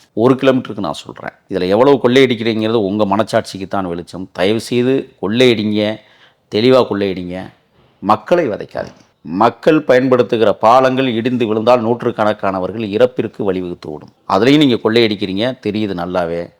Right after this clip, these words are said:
ஆக, இந்த நாலு ஆண்டுகளில் நூறு, தொண்ணூறு கோடியில ஆரம்பிச்சு இப்ப இருநூறு கோடியில கொண்டாந்து முடிச்சிருக்கிறீங்க ஒரு கிலோமீட்டருக்கு என்றால், ரொம்ப நி-, இ-, இனிமேல் நான் ஒண்ணு சொல்றேன்.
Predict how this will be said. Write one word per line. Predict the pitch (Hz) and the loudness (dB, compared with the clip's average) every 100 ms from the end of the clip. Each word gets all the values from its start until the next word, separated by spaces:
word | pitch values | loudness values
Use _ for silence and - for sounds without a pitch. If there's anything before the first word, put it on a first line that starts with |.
| _ _ | _ _
ஆக, | - 104 | 0 2
இந்த | 113 101 | 0 0
நாலு | 90 117 135 | 2 4 6
ஆண்டுகளில் | 123 135 123 123 127 | 4 4 0 -2 -4
நூறு, | 110 117 139 139 117 | -4 0 0 0 -2
தொண்ணூறு | 117 135 156 139 | -2 2 2 4
கோடியில | 131 135 | 2 4
ஆரம்பிச்சு | 127 110 113 110 - | 4 6 4 -2 -4
இப்ப | 110 | -2
இருநூறு | 98 113 123 113 | 2 2 2 0
கோடியில | 107 123 | 0 0
கொண்டாந்து | 117 101 98 98 | -2 -2 -4 -4
முடிச்சிருக்கிறீங்க | 92 101 104 92 92 | -8 -10 -12 -8 -6
ஒரு | 85 92 95 | -4 -6 -4
கிலோமீட்டருக்கு | 104 101 - 107 | -4 -4 -8 -12
என்றால், | 80 80 117 147 - - _ _ _ | -12 0 0 0 -6 -20 _ _ _
ரொம்ப | - 90 127 120 98 | -4 -2 2 2 2
நி-, | 92 78 | -2 -6
இ-, | 107 110 113 | -6 -6 0
இனிமேல் | 131 170 175 139 95 _ | 2 4 4 4 0 _
நான் | - 104 139 | -4 2 2
ஒண்ணு | 123 | 2
சொல்றேன். | - 101 92 85 | -2 -6 -6 -10